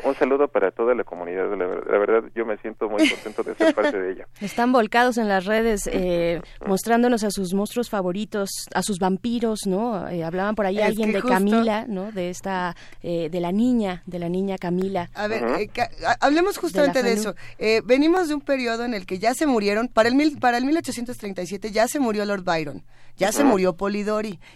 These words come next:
Speaker 3: ya se murió Percy Shelley. La única que sigue viva por ahí es Mary Shelley, pero ya está en su rollo. Ella está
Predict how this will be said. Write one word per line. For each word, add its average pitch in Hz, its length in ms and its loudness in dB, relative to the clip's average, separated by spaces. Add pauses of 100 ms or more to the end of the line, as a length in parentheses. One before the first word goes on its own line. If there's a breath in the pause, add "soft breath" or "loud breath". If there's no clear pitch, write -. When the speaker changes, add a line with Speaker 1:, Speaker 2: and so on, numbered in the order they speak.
Speaker 3:
ya 226 140 6
se 320 100 0
murió 262 280 6
Percy 240 320 -2
Shelley. 220 280 -4
La 190 140 2
única 294 240 0
que 190 100 -10
sigue 208 220 -8
viva 202 220 -4
por 185 140 -6
ahí 170 140 -2
es 185 140 -4
Mary 180 180 -2
Shelley, 175 300 -8
pero 160 180 -4
ya 175 140 0
está 180 160 -4
en 185 80 -2
su 175 120 -4
rollo. 156 360 -4
Ella 185 220 -2
está 185 320 4